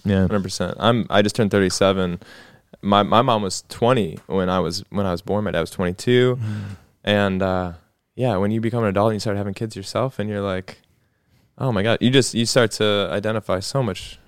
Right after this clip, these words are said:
Speaker 2: more than you ever could before with
Speaker 1: Yeah.
Speaker 2: them. And, and when you are reflecting on, you know,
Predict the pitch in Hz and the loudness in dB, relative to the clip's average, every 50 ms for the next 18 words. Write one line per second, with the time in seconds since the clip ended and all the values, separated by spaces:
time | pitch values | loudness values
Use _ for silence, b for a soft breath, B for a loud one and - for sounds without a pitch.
0 | _ _ _ - - 85 101 113 110 95 92 92 95 98 98 98 98 92 - - | _ _ _ -12 -6 -2 0 0 0 0 -2 -2 -4 -4 -4 -6 -6 -6 -8 -6
1 | 107 101 98 95 95 - - 98 95 98 101 - _ _ _ _ - 98 - - | -8 -6 -6 -8 -10 -8 -8 -8 -8 -8 -10 -14 _ _ _ _ -8 -6 -4 -2
2 | 101 98 98 98 98 101 - - - - - - - - - - 104 - B B | -2 -2 -2 -2 -4 -6 -6 -8 -8 -10 -10 -10 -10 -10 -10 -10 -12 -16 B B
3 | B B B B B B B - 110 98 98 98 95 95 95 92 90 87 92 101 | B B B B B B B -4 -2 -2 0 -2 -2 0 0 0 0 0 0 -2
4 | 98 - 110 107 - - 107 101 98 98 98 101 101 104 98 - 107 104 98 95 | 0 2 2 2 2 2 2 2 4 4 4 4 2 2 0 0 0 0 0 -2
5 | 101 | -4